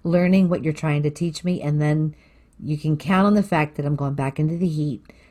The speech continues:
back into the fire again to learn it again. Why don't we just learn it the first time?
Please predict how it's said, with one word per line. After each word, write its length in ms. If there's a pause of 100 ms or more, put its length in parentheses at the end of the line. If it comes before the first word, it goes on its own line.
(140)
back 240
into 160
the 100
fire 400
again 460 (160)
to 160
learn 420
it 180 (140)
again. 460 (240)
Why 100
don't 80
we 100
just 200
learn 160
it 60
the 60
first 300
time? 240